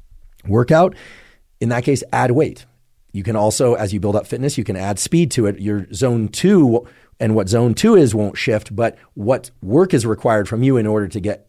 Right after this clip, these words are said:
into zone two will shift. That is, as you get more and more fit,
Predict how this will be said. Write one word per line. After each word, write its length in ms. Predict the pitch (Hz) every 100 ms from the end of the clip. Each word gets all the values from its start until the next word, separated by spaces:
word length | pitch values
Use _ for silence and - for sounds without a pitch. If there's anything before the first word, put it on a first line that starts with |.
| -
into 300 | 202 214 120
zone 260 | 104 95
two 240 | 95 117 90
will 360 | 78 113 139
shift. 420 | - - - -
That 160 | 101 101
is, 120 | 101
as 160 | 104 90
you 100 | 98
get 180 | 95 -
more 180 | 101
and 80 | 95
more 140 | 92 92
fit, 360 | - 190 -